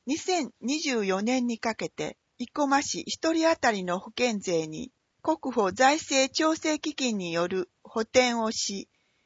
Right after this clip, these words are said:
一年ごとに保険税据え置きと改定を繰り返し、二千二十四年、県内統一となります。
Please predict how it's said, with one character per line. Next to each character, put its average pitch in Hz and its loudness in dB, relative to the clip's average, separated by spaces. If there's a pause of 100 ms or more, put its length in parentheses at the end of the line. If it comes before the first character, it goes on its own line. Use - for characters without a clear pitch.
(200)
一 302 -4
年 320 2
ご 311 2
と 226 4
に 175 -6
保 240 -2
険 311 0
税 196 2 (180)
据 254 -2
え 262 6
置 233 -2
き - -20
と 202 -2 (560)
改 294 0
定 254 6
を 240 4
繰 247 -6
り 262 -2
返 226 0
し、 - -10 (440)
二 233 -4
千 311 -2 (100)
二 277 0
十 240 0
四 170 0
年、 175 -6 (440)
県 330 0
内 196 0
統 269 0
一 - -14
と 220 0
な 202 -2
り 185 -4
ま 175 -8
す。 - -18